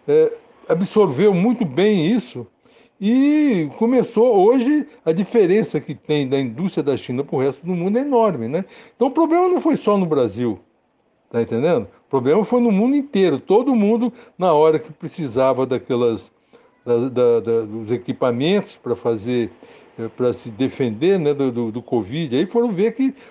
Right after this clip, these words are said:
o único lugar que se produzia isso, conseguiria esses equipamentos era na China, que os países nenhum tinha mais, tá entendendo?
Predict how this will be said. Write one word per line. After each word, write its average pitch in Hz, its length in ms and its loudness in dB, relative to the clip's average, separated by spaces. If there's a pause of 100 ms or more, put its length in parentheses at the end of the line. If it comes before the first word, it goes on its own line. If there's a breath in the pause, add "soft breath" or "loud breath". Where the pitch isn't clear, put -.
o 190 100 0
único 226 280 2
lugar 208 300 2
que - 80 -18
se 185 60 -12
produzia 190 600 -2
isso, 214 160 -6
conseguiria 175 720 -2 (300 loud breath)
esses 139 220 -14
equipamentos 202 540 -2
era 277 160 0
na 320 120 -2
China, 180 360 -2 (400 loud breath)
que 160 60 -6
os 151 100 -6
países 170 360 2
nenhum 196 220 0
tinha 233 200 0
mais, 180 440 -2 (340)
tá 127 100 -2
entendendo? 135 480 -2